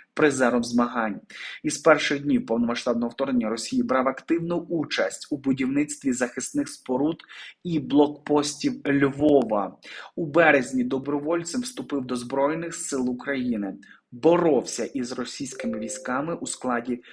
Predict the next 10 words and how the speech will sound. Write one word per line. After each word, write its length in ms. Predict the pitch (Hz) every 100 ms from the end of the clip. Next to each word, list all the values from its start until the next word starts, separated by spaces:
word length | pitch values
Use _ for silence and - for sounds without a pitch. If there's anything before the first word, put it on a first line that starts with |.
| -
сто 380 | - - 185 180
двадцять 500 | 156 151 127 120 -
п'ятої 540 | 131 123 123 123 120
окремої 480 | 117 - 127 117 110
бригади 580 | 107 117 131 143 139 - - - -
територіальної 720 | 175 170 165 139 127 131 135
з-, 160 | 123 131
оборони 500 | 123 123 117 120 127
Збройних 500 | 127 117 117 123 123
сил 400 | - - 113 110